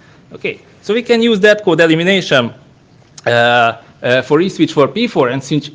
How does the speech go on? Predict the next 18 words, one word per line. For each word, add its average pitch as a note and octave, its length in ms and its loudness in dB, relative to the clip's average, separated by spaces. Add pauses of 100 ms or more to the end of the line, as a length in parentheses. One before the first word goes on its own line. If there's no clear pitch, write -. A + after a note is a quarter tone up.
since D3+ 320 -6
this A3 320 -8 (160)
a-, C3 160 -14 (100)
actual D#3+ 400 0
compiler C#3 680 0 (260)
uses C#3+ 400 2
template-based E3+ 680 -2
code B2 220 -6
generation, A#2+ 600 -4
which C3 240 -12
means G3 380 -4 (220)
that C#3 140 -10
it D#3 120 -2
actually F3 400 -2
just E3 320 0
instantiates C#3 960 -6 (180)
all B3 240 0
the, F#3+ 220 -2